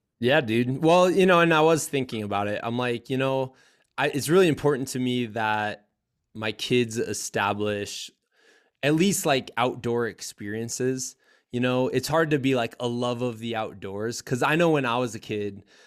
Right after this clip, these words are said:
um, you know, I would be running around the woods all the time. My dad would take me fishing and, and all of this. We'd go down to southern Iowa, and he had, like, a bu-, a bunch of land there, and I'd just run around. And I didn't always, like,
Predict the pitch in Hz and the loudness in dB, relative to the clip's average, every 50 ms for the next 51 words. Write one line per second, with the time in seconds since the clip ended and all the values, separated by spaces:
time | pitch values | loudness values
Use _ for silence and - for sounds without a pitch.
0 | _ _ _ _ - 104 104 98 95 95 92 90 92 101 - - _ _ _ _ | _ _ _ _ -8 -6 -6 -6 -6 -8 -8 -10 -14 -18 -20 -20 _ _ _ _
1 | _ _ 151 175 180 160 135 147 165 185 175 175 160 135 120 131 131 135 135 131 | _ _ 0 2 2 4 4 6 4 4 4 2 0 0 2 0 0 0 -2 -2
2 | 131 127 127 123 113 107 110 117 120 113 104 120 117 113 110 - - - 107 110 | -4 -4 -4 -6 -6 -6 -6 -8 -8 -6 -4 -4 -4 -4 -6 -10 -8 -8 -6 -4
3 | 110 110 113 110 110 107 107 101 107 107 107 110 107 110 104 - 113 107 101 101 | -4 -4 -4 -6 -6 -8 -6 -4 -4 -2 -2 -2 -4 -6 -6 -6 -6 -6 -6 -8
4 | 95 - _ - 147 135 127 - - 127 123 123 120 117 117 107 101 98 95 90 | -14 -16 _ -4 -4 -4 -4 -4 -6 -4 -4 -4 -4 -6 -6 -8 -10 -12 -14 -16
5 | 95 _ _ _ _ _ _ _ _ 98 101 98 - - 120 127 123 123 120 110 | -20 _ _ _ _ _ _ _ _ -12 -12 -12 -6 -2 0 0 0 0 -2 -4
6 | 117 120 120 - - 120 113 104 113 110 113 110 107 110 110 110 110 107 104 - | -4 -4 -4 -6 -8 -10 -6 -4 -4 -4 -2 -2 -4 -4 -4 -6 -8 -8 -8 -6
7 | - 123 117 107 113 110 101 95 104 107 104 104 104 104 104 104 104 104 104 98 | -6 -6 -4 -4 -6 -8 -6 -6 -6 -6 -6 -6 -6 -6 -6 -8 -8 -8 -10 -10
8 | 98 95 95 95 _ _ _ _ _ _ _ _ _ - - - 110 104 104 101 | -12 -14 -16 -16 _ _ _ _ _ _ _ _ _ -14 -6 -4 -4 -4 -4 -6
9 | 98 98 98 92 98 - - 95 _ - 110 - _ - 101 104 107 101 - 110 | -8 -8 -8 -8 -10 -10 -12 -20 _ -8 -8 -8 _ -6 -4 -4 -4 -4 -6 -6
10 | 101 101 101 101 101 101 104 104 101 98 95 98 101 95 98 - - 98 95 95 | -6 -4 -6 -6 -6 -4 -4 -4 -4 -4 -6 -6 -6 -6 -8 -6 -6 -4 -4 -4
11 | 95 95 92 92 95 95 95 95 92 - _ - - - - - _ _ _ - | -4 -4 -4 -4 -4 -4 -4 -6 -8 -12 _ -20 -20 -20 -20 -20 _ _ _ 0
12 | 127 131 135 143 - - 123 131 120 170 220 220 160 - 117 120 135 147 151 143 | 2 2 2 2 0 0 -2 2 4 4 2 2 0 2 4 4 6 6 6 6
13 | 131 117 101 110 113 104 101 98 - - | 4 2 2 -2 -2 -2 -2 -4 -10 -14